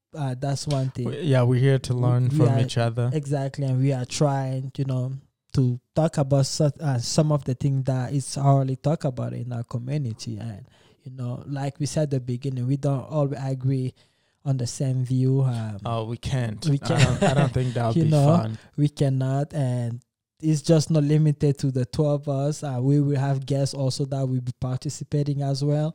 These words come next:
Speaker 2: Yeah.
Speaker 1: And so I know next week is the Women's International Day. Um, do you want to
Speaker 2: So
Speaker 1: speak about that a little bit, or?
Speaker 2: No, we will, we will talk. Uh, we, it might not be as m-, maybe some people, but w-, we will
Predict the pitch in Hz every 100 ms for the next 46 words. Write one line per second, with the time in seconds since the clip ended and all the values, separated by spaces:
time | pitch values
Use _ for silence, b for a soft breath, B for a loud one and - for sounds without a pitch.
0 | b 120 104 104 151 127 123 117 117 117
1 | 117 147 127 110 b b b 139 139 151
2 | 143 143 135 151 147 - 135 127 120 123
3 | 127 123 135 135 127 123 123 123 131 123
4 | 127 127 131 120 117 117 113 117 120 117
5 | 110 101 98 101 110 - 131 127 110 113
6 | 104 139 143 127 135 135 135 135 143 151
7 | 147 160 160 151 123 117 107 b b -
8 | 180 165 175 180 165 151 156 160 147 -
9 | 131 127 127 - 117 117 113 - 120 117
10 | 113 123 120 120 123 120 117 113 113 113
11 | 113 113 113 113 110 110 117 117 110 113
12 | 110 120 117 117 123 127 151 - 143 143
13 | 131 131 113